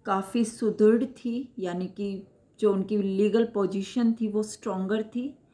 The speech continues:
जैसा कि आज के समय में भी कुछ देशों में दिखाई नहीं पड़ती,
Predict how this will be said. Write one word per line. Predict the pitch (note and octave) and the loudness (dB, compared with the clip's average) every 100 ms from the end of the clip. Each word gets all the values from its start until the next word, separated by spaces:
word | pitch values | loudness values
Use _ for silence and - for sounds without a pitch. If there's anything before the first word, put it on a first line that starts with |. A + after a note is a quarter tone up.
| _ _ _ _ _ - | _ _ _ _ _ -6
जैसा | G3+ A#3+ C4 D4+ D4+ | 2 4 4 0 -2
कि | D4+ D4 - | -2 -8 -6
आज | - G#3+ C4 - | 0 0 0 -2
के | D#4 | -4
समय | D4 C4 G3+ F#3+ | 0 2 2 2
में | F3+ D#3+ D#3 - _ _ _ G#3 | -2 -4 -10 -16 _ _ _ 2
भी | A3 C#4+ | 4 4
कुछ | - C4 A#3 | 0 -8 -4
देशों | G3 G#3+ G#3+ A#3+ | 2 4 4 0
में | A3 A3+ G#3+ | 2 4 2
दिखाई | G3 - G3+ G3+ | -2 -6 -2 0
नहीं | G#3 F3+ F3+ G#3 | 2 0 0 0
पड़ती, | - D#3+ D#3+ - D#3 D3 | -2 -8 -10 -12 -12 -12